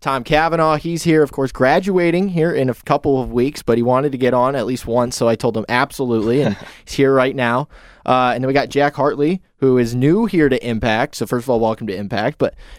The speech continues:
Speaker 1: number two, uh, he's gonna be joining us probably throughout the year, um,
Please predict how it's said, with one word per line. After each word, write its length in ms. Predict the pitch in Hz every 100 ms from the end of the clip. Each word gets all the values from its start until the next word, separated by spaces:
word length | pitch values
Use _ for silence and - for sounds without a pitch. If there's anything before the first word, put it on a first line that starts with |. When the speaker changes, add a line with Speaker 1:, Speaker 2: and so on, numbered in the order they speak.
| -
Speaker 1:
number 320 | 120 117 113
two, 360 | - 117 117 127
uh, 140 | 104
he's 280 | 117 113 117
gonna 280 | - 120 113
be 100 | 110
joining 320 | 113 110 110
us 80 | 110
probably 380 | - 143 135 123
throughout 540 | - 117 - 123 120
the 100 | 120
year, 480 | 107 117 120 117 117 _ _ _
um, 420 | 110 110 104 98